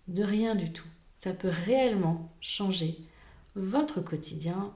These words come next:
votre vie, votre relation au bonheur,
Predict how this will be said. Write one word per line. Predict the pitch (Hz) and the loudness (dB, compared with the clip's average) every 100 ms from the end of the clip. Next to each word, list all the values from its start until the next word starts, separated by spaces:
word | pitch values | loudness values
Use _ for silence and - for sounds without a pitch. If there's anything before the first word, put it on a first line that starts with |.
| 180 | -8
votre | 170 208 277 - 196 | -4 -2 -2 -2 -2
vie, | 165 151 160 - - 175 | -2 -4 -6 -8 -10 -6
votre | 185 196 - 196 | -2 -2 0 0
relation | 180 226 214 202 - 202 202 - - - - - - | 2 4 2 0 0 -2 -2 -8 -20 -20 -20 -20 -10
au | 165 | -2
bonheur, | 165 214 240 285 | 2 2 4 2